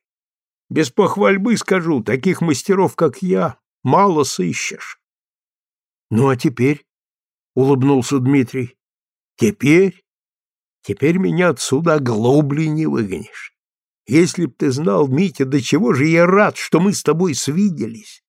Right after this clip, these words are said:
Вот только надо, чтобы здешнее начальство не прознало,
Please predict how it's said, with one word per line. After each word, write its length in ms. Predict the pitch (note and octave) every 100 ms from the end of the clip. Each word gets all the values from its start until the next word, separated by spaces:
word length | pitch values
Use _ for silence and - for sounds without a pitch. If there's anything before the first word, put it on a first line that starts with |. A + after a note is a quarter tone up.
| _ _ _
Вот 200 | - C3+
только 260 | F3 D#3 C#3+
надо, 320 | D#3 F3 C#3
чтобы 320 | B2 E3 C#3+
здешнее 520 | C3+ B2 E3 - D#3 D3
начальство 600 | D3+ B2 F#3+ C#3+ - C#3+
не 180 | C#3+ B2
прознало, 720 | B2+ C#3 A#2 C3 A2 F2+